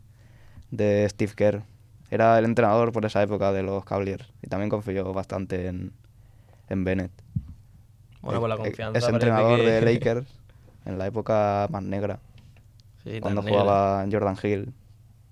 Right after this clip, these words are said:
Speaker 1: Kobe Bryant casi retirado.
Speaker 2: Hablando un poquito de entrenadores de Lakers,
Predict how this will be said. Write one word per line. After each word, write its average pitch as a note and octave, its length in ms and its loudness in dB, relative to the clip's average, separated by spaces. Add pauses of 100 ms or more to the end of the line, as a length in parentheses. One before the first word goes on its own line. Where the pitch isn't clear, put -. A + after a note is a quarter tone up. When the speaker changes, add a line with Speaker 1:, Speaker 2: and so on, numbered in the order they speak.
(240)
Speaker 1:
Kobe G2+ 200 -4
Bryant F#2+ 340 -2
casi F#2+ 180 -6
retirado. F2+ 400 -6 (380)
Speaker 2:
Hablando A2+ 200 -2
un A#2 60 -2
poquito B2 200 2
de A#2+ 60 2
entrenadores A2+ 420 0
de G#2+ 100 0
Lakers, C#3+ 520 0